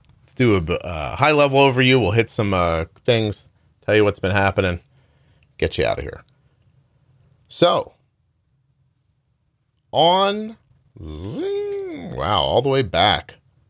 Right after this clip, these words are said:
on March twenty-eighth, two thousand twenty-three, I weighed two hundred and thirty-three point four pounds.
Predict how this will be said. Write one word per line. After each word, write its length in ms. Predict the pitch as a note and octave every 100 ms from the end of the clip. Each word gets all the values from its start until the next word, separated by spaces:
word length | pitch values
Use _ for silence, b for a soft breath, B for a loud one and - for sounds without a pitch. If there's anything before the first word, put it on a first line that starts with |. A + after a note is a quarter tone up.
| _ _ _ _ _ _ _ _ _ _ _ _ _ _ _ _ _ _ _ _ _ -
on 260 | C#2+ B1
March 300 | D2+ A#2+ -
twenty-eighth, 600 | - A#2+ A#2+ F2 - - _
two 160 | - G#3
thousand 540 | - C#3 C#3+ C#3+ C#3
twenty-three, 500 | - F#2 F#2+ - - -
I 200 | - C#3+
weighed 380 | A#2+ F#2 A2 B2+
two 200 | - G3
hundred 280 | D#3+ D3 D3
and 300 | - F2 F2
thirty-three 840 | - F3+ F3 D3 - C#3 F#2 A2 -
point 400 | - D#3 D#3 -
four 320 | _ F#2 F#2+
pounds. 640 | - C3+ C3 D#2+ - -